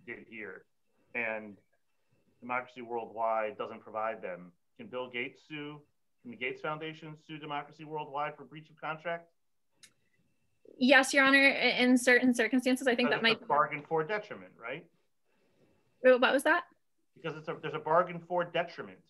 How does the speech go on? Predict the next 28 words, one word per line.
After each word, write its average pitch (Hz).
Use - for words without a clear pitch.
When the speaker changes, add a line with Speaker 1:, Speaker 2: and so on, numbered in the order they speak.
Speaker 1:
It's -
a -
common 147
law, 143
classic 196
contract. 190
I'm 127
paying 165
you 156
to 151
go 147
do 143
X. -
Go 143
do 139
it. -
Speaker 2:
Y-, 262
Your 294
Honor, 262
this 269
case 339
is 269
different 240
for 240
two 233
main 208
reasons 202
that, 185